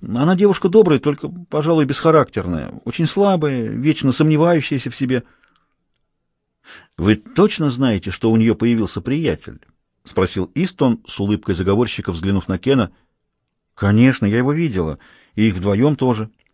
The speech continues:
"Когда это было, миссис Лоринг?" "Дней десять назад. Сидя у себя в комнате, я услышала шум мотора,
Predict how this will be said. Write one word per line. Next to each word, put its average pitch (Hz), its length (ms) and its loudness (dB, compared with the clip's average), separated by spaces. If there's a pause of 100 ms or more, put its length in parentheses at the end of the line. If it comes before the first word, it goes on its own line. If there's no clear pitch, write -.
(560)
"Когда 175 260 4
это 196 140 2
было, 170 400 4
миссис 160 320 -2
Лоринг?" 143 320 0 (880)
"Дней 123 800 4
десять 160 480 2
назад. 98 460 2 (600)
Сидя 156 300 2
у 147 40 6
себя 143 200 4
в 143 80 0
комнате, 151 340 2
я 131 120 4
услышала 120 420 -2
шум 123 200 2
мотора, 123 480 2